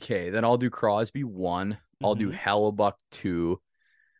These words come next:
Speaker 2: Mm-hmm.
Speaker 1: Um, Hughes three, Konechny four,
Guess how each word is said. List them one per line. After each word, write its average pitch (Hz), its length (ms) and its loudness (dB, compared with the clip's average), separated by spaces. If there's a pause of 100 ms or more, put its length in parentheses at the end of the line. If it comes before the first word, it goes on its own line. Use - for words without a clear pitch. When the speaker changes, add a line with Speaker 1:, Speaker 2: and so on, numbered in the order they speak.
(120)
Speaker 2:
Mm-hmm. 120 260 -14
Speaker 1:
Um, 87 580 -2
Hughes 110 680 0
three, 92 640 -2
Konechny 92 500 -2
four, 80 680 0